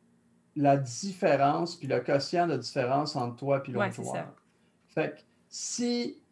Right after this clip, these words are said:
Speaker 1: si tu joues contre un joueur qui est moins bien coté que toi, quand tu gagnes, tu gagnes moins de points,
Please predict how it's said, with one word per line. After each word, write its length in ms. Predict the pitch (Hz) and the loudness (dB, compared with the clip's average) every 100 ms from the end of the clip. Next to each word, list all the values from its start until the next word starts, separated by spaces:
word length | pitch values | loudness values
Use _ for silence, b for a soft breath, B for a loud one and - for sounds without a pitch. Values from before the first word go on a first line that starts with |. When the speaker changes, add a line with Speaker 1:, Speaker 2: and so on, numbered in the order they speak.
| _ | _
Speaker 1:
si 360 | - - - 254 | -12 -6 -4 -4
tu 160 | - 165 | -4 -2
joues 180 | 196 | -2
contre 280 | 220 170 143 | 2 2 4
un 120 | 143 131 | 4 2
joueur 760 | 127 139 147 170 175 175 151 - _ _ | 6 8 8 8 6 2 -2 -10 _ _
qui 680 | - 135 131 127 127 127 123 | -6 -2 -2 -2 -2 -2 -2
est 40 | |
moins 320 | 123 151 185 | 2 6 6
bien 300 | 151 151 170 | 4 4 2
coté 380 | 175 139 - 127 | 2 0 0 -6
que 100 | - | -6
toi, 360 | 135 123 - - _ _ _ _ | -4 -2 -2 -4 _ _ _ _
quand 200 | 180 185 | 4 6
tu 180 | 185 - | 4 0
gagnes, 500 | 139 143 156 240 214 | 6 8 8 2 -4
tu 180 | 98 - | -6 0
gagnes 260 | 143 147 156 | 6 6 6
moins 320 | 143 143 170 | 4 4 4
de 60 | 151 | 0
points, 420 | - 131 131 - | -4 -4 -2 -4